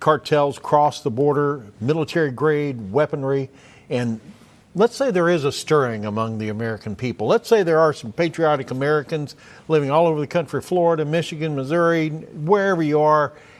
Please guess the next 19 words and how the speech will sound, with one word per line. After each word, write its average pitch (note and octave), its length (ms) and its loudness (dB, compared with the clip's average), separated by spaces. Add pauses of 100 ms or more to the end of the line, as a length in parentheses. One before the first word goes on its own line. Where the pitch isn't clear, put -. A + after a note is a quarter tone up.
and C#3+ 160 0
you D3+ 60 0
say, C#3 360 0
"I'm, F3 280 2 (100)
this E3+ 320 2
is A2+ 220 -6
not E3+ 380 2
gonna D3+ 260 -2
happen. A#2 360 -4
This, F#3 200 -2
this C3 400 -4
is, A#2 200 -6 (340)
they F3 240 6
are A#2+ 100 2
not F3+ 340 2
gonna C#3+ 180 -4
take B2 240 -4
my, B2 220 -2
uh, B2+ 160 -8